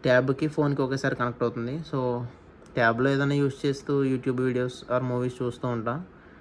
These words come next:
At the same time కాల్ ఏదైనా వస్తే వెంటనే ట్యాబ్‌లో మూవీ పాజ్ అయ్యి ఫోన్‌కి కనెక్ట్ అవుతుంది. మనం వెంటనే కాల్ మాట్లాడుకోవచ్చు ఆన్సర్ చేసి. So, ఇది చాలా యూజ్ అవుతుంది ఆ ఆస్పెక్ట్‌లో కూడా. డ్యూయల్ కనెక్షన్ అయితే చాలా బాగుంది.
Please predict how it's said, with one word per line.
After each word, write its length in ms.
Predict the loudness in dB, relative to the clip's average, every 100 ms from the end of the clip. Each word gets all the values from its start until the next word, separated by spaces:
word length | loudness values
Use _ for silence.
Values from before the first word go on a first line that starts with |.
| -10
At 60 | -4
the 120 | -2 0
same 140 | 0 0
time 160 | 0 2
కాల్ 220 | 2 4
ఏదైనా 280 | 2 2 0
వస్తే 300 | -2 -2 0
వెంటనే 400 | 0 0 -2 0
ట్యాబ్‌లో 380 | 2 2 4 0
మూవీ 240 | 0 -2
పాజ్ 320 | 0 0 2
అయ్యి 160 | -2 -2 -6 -14 -20 -20 -20 -10
ఫోన్‌కి 400 | 0 2 2 0
కనెక్ట్ 300 | -2 -2 0
అవుతుంది. 380 | 0 0 -6 -4
మనం 240 | -2 0
వెంటనే 220 | 0 -2
కాల్ 260 | 0 2 2
మాట్లాడుకోవచ్చు 580 | 0 -2 -4 -6 -6 -6
ఆన్సర్ 260 | -6 -8 -8
చేసి. 260 | -8 -10 -14 -16 -20 -20 -20 -20 -20 -20 -18
So, 140 | -4
ఇది 240 | -2 0 0 0 -2 -4 -10 -4
చాలా 120 | -2 0
యూజ్ 180 | 0
అవుతుంది 360 | -2 -4 -6 -10 -8
ఆ 120 | -2 0 -2 -2
ఆస్పెక్ట్‌లో 440 | -4 -4 -6 -6 -6
కూడా. 200 | -6 -10 -14 -20 -20 -20 -20 -20 -12
డ్యూయల్ 340 | -2 2 2 2
కనెక్షన్ 340 | 0 -2 -2
అయితే 260 | -2 0 0
చాలా 120 | 0
బాగుంది. 420 | -2 -6 -8 -10